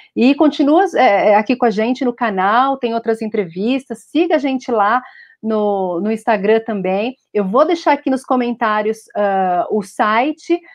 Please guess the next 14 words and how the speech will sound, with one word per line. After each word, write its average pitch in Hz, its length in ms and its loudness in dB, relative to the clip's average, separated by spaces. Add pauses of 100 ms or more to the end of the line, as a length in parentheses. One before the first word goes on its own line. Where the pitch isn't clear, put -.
(280)
ah, 190 360 2
a 202 40 0
página 214 420 0
do 208 100 -6
Instagram 208 460 0
do 240 160 4
Fernando, 233 520 0
da 214 160 -4
Sofit. 220 720 -8 (300)
Vou 196 100 -8
colocar 214 320 -2
as 240 80 -6
informações, 220 880 -4
então 226 340 -4